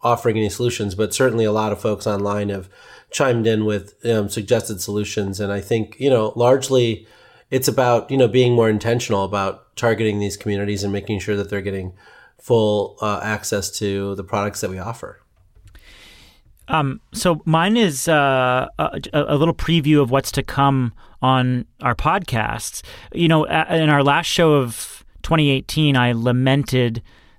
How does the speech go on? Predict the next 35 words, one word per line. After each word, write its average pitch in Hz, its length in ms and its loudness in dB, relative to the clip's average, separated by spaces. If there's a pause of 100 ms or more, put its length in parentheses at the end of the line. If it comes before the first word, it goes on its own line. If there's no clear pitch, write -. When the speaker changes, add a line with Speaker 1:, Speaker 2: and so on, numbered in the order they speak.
(160)
Speaker 2:
that - 460 0 (520)
a 139 120 0
lot 143 180 4
of 143 80 -2
folks 143 240 0
in 127 100 -2
consumer 131 580 0
tech 127 340 -2
should 123 220 -4
be 117 80 -2
using 120 340 0
their 117 140 0
skills 120 380 -2
to - 80 -6
move 120 200 0
into 113 160 -2
clean 156 280 0
tech 127 340 0
or 117 100 -2
sol-, 120 480 2
solve 127 380 0 (100)
broader 127 300 2
environmental 117 600 0
challenges. 117 720 -2 (420)
And 117 240 -2
again, 120 440 0
we 131 180 -6
have 110 260 -2 (140)
the 127 100 -6
smartest 120 400 -2
engineering 120 440 0
minds 120 260 0
in 113 80 -4
the 113 80 -2
world 117 380 0